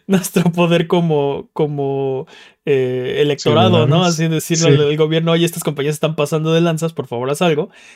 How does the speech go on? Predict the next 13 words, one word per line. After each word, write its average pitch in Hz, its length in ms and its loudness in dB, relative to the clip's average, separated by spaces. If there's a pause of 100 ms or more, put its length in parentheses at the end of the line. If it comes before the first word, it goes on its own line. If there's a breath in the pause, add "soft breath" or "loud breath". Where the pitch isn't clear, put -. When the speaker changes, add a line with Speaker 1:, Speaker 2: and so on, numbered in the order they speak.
(180 soft breath)
Speaker 1:
este, 123 580 -8
no 143 140 -6
se 156 120 -4
vale. 151 400 0 (220)
Y, 135 240 -10 (480)
<laughs> - 400 -20
y 202 240 -2
tratar 160 380 0
de 156 80 2
arreglarlo. 143 380 -4
O 160 60 -10
sea, 165 80 -2
bueno, 151 260 0